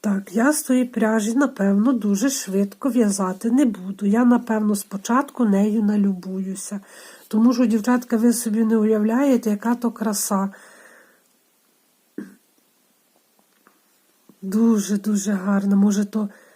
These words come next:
такий беретик зв'язати і рукавички. То щось таке треба зв'язати, щоб то так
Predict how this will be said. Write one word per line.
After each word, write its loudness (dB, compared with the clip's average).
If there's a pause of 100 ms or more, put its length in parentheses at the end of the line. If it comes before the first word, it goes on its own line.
(220)
такий -2
беретик 0 (680)
зв'язати 0 (160)
і -4
рукавички. 0 (1300)
То -4
щось -4
таке -6
треба -2
зв'язати, 0 (320)
щоб -16
то -2
так -6